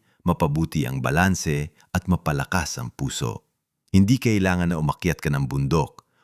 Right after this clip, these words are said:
o tumakbo ng marathon. Kahit sampung minuto lang ng dahan-dahang paglalakad ay malaki na ang maitutulong. Mas maganda kung gagawin mo ito habang lumalanghap ng sariwang hangin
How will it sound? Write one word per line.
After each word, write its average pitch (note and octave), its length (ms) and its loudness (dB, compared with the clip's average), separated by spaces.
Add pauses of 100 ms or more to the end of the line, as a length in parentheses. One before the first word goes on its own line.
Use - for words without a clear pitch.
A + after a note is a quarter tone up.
(140)
o G2+ 80 4
tumakbo E2 480 2
ng C2 160 -4
marathon. C#2 720 -4 (320)
Kahit G2 320 2
sampung C3 480 0
minuto A2 480 4
lang E2+ 240 2
ng C#2+ 160 -2
dahan-dahang C#2 640 0
paglalakad C2+ 800 -2 (320)
ay F#2+ 160 4
malaki F2 400 0
na C2 400 -2
ang D2+ 160 0
maitutulong. C2 800 -4 (240)
Mas D#2+ 240 0
maganda F2 720 0
kung F2+ 160 2
gagawin D2 480 0
mo F2+ 80 2
ito D2 320 -2
habang C#2+ 320 -2
lumalanghap C2+ 640 -4
ng C#2 160 -4
sariwang C2 480 -4
hangin E2+ 480 -2